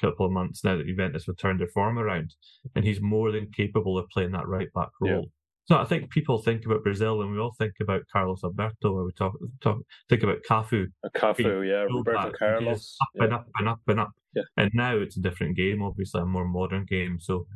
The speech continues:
Speaker 2: Mm.
Speaker 1: they'll come inside. But Serbia can cause them real problems. I mean, Alexander Mitrovic, we talked about Kiefer Moore. What defender wants to play against Mitrovic this season? He's another one who's physical, he's strong. In the air, he's just incredible.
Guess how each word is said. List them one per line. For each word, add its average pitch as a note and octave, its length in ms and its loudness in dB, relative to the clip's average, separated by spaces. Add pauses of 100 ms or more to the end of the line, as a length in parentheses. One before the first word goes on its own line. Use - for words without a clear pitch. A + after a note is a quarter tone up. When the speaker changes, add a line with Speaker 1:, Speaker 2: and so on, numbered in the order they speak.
(100)
Speaker 2:
Mm. G#2 80 2
Speaker 1:
they'll G#2 160 4
come F#2 200 -4
inside. F2+ 480 -2 (380)
But - 220 6 (100)
Serbia G#2+ 560 2
can - 180 -4
cause F#2+ 360 0
them F#2 200 0
real F#2 180 -2
problems. G#2+ 680 -2
I - 240 -4
mean, - 80 -2
Alexander G2+ 480 2
Mitrovic, G2+ 640 0
we G2+ 80 2
talked G#2+ 340 0
about G2 140 0 (120)
Kiefer F2+ 300 0
Moore. G2+ 340 0 (360)
What D3+ 180 6
defender G#2+ 400 2
wants G2 240 -2
to - 80 -10
play G2 200 2
against F2 280 -4
Mitrovic A2+ 540 0
this G#2+ 180 -2
season? F#2+ 320 0
He's F#2+ 140 -2
another G#2+ 320 0
one G#2+ 180 0
who's F#2 180 -6 (120)
physical, F#2 520 0 (260)
he's G2+ 180 4
strong. F2+ 640 2 (320)
In G#2 160 6
the F#2+ 140 0 (100)
air, G#2+ 420 0
he's G#2+ 340 -2
just - 420 -6 (120)
incredible. F#2+ 640 0